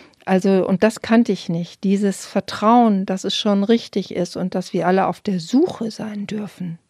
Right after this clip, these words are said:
Mhm. Ohne, also, dass man eigentlich auch etwas vielleicht falsch machen darf, dass man auch mal auf dem Holzweg sein darf und nicht alles perfekt sein muss.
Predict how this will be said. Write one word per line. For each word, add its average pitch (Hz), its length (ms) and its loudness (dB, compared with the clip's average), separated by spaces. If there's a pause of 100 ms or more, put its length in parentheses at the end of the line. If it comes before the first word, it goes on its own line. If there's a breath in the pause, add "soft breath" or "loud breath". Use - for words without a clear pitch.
(100)
Mhm. 220 60 -18 (340 loud breath)
Ohne, 226 560 6 (480)
also, 196 200 4
dass 208 200 0
man 208 180 4
eigentlich 220 800 2 (380 soft breath)
auch 185 180 0
etwas - 380 -2
vielleicht 175 480 -6
falsch 233 580 4
machen 160 360 -2
darf, 151 280 -6
dass 175 220 -6
man 185 180 0
auch - 380 -4
mal 175 240 -2
auf - 140 -8
dem 165 280 -2
Holzweg 202 560 2
sein 151 320 -6
darf 151 260 -8
und 175 200 -8
nicht - 240 0
alles 185 240 0
perfekt - 640 -2
sein 151 280 -6
muss. - 380 -10